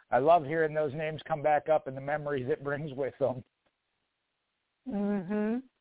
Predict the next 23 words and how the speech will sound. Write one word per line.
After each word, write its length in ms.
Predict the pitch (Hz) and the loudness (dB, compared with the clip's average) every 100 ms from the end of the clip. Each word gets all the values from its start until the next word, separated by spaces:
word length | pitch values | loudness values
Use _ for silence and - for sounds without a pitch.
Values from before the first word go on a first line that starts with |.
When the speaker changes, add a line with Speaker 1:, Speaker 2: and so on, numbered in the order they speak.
| _ _ _ _ _ _ _ _ - _ _ _ _ - | _ _ _ _ _ _ _ _ -20 _ _ _ _ -2
Speaker 1:
Now, 160 | 123 | 2
the 220 | 127 131 127 | 4 4 2
Xfinity 580 | - 240 285 220 175 - | 2 4 6 6 4 4
Series, 400 | 180 170 160 135 | 6 6 6 6
uh, 220 | 143 135 | 8 8
was 280 | 135 170 220 | 8 6 6
on 200 | 220 214 | 4 2
a 40 | |
break, 380 | 160 175 175 131 - | 4 6 6 4 -4
but 80 | 123 | -8
they're 120 | - 151 | -4 0
back 360 | 139 143 156 | 2 2 2
in 100 | 175 | -2
action 400 | 170 170 - 127 | 0 -2 -4 -8
as 140 | 123 120 | -6 -6
the 120 | 127 - | -8 -6
series 260 | 147 147 139 | -4 -2 -4
heads 320 | - 147 151 127 - | 2 4 4 0 -4
to 340 | 180 156 120 113 - - | 0 2 2 -2 -8 -2
Alabama. 720 | 135 135 143 135 143 127 95 - _ _ _ _ _ | 6 8 8 8 4 2 -4 -12 _ _ _ _ _
They 220 | 107 117 123 | -2 0 2
were 120 | 117 | 4
off 220 | 139 139 | 6 4